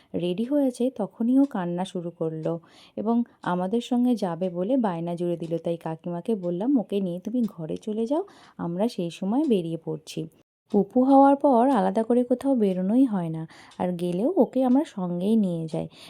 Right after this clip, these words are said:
কিন্তু আজ একা একা অনেক দিন পর যেতে বেশ ভালোই লাগছিল দুজনে। দুজনে তো একা একা সেরকম কোথাও যাওয়াই হয় না।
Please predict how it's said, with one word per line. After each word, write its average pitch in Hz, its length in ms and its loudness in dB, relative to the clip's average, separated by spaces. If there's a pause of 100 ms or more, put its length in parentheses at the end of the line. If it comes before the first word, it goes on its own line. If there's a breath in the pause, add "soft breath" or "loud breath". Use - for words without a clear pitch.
কিন্তু 269 240 2
আজ 262 240 4
একা 226 320 2
একা 226 260 -2
অনেক 202 280 0
দিন 220 180 0
পর 214 240 0
যেতে 196 400 -4
বেশ 240 280 -4
ভালোই 170 360 -2
লাগছিল 214 500 -2
দুজনে। 220 440 0 (400 soft breath)
দুজনে 277 340 6
তো 285 200 4
একা 233 240 0
একা 233 280 0
সেরকম 220 400 -2
কোথাও 220 280 -2
যাওয়াই 180 480 0
হয় 208 280 -2
না। 220 180 -2